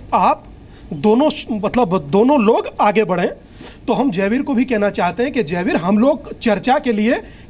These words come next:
कभी पीछे नहीं है और ना हम चाहते हैं कि इस चीज का हल कोर्ट करे, क्योंकि आस्था का मामला है।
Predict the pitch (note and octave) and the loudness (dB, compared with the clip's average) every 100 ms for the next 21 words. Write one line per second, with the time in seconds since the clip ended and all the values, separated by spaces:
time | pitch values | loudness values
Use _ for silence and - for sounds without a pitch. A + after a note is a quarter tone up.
0 | - A3 C#4 D#4+ C4+ B3 A#3 G#3 G#3+ E4 | -2 2 2 2 0 0 0 2 2 2
1 | F4 A#3+ A3 D#4+ B3+ G#3+ D#4 D4 C4 B4 | 2 2 2 0 0 0 2 0 0 -2
2 | - - C#4+ D#4+ D4 - C#4+ D#4+ - C4+ | -12 -6 -4 0 -2 0 -2 -2 0 -2
3 | D3+ A3+ B4 - C4 D4+ - C#4 E4 - | 2 0 0 -6 0 0 0 -4 -4 -2
4 | D#4+ - - E4+ G#3+ - D#4 C#4+ G#3+ F#3 | -4 -4 -4 0 0 2 -2 0 0 -2
5 | D#3 G3 E3 - - | -2 -4 -6 -10 -16